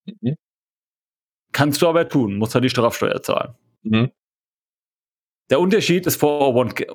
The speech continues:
Speaker 2: four oh one K ist wie folgt. Du bekommst, ähm, das Geld ist das Bruttogehalt, das du bekommst.
Speaker 1: Mhm.
Speaker 2: Du zahlst die, äh, Steuern auf die,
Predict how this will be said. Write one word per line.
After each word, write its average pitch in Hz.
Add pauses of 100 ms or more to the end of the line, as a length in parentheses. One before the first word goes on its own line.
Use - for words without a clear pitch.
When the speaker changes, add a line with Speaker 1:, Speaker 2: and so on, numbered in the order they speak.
Speaker 2:
four -
oh 120
one 113
K 147
ist -
wie 113
folgt. - (380)
Du 156
bekommst, 135 (800)
ähm, 117 (280)
das -
Geld 139
ist -
das 117
Bruttogehalt, 120
das -
du 110
bekommst. 117 (600)
Speaker 1:
Mhm. 135 (520)
Speaker 2:
Du 143
zahlst 143
die, 131
äh, 120
Steuern 147
auf 120
die, 117